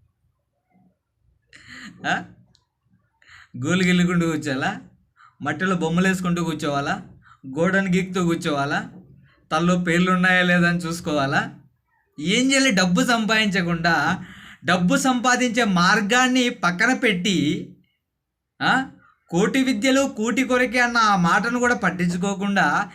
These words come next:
ఏం చేయాలి దేవుడా? ఏంటి నువ్వు ఇలాంటి మాట మాట్లాడతావేంటి?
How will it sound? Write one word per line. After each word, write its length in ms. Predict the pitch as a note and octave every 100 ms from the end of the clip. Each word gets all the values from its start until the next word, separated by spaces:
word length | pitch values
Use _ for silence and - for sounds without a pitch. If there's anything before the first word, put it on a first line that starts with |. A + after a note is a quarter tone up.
| - - -
ఏం 400 | B2+ C#3+ F3+ A#3+
చేయాలి 360 | A#3+ A3 G3+ F3+
దేవుడా? 840 | D#3 C#3+ B2+ C3 D3+ C3 G2 - - _ -
ఏంటి 260 | D#3+ C4 C#4+
నువ్వు 140 | C#4
ఇలాంటి 280 | A3 A#3+ B3
మాట 200 | B3 A#3+
మాట్లాడతావేంటి? 1000 | A#3+ A#3 G#3 A3 A3+ A3+ A3+ G#3 -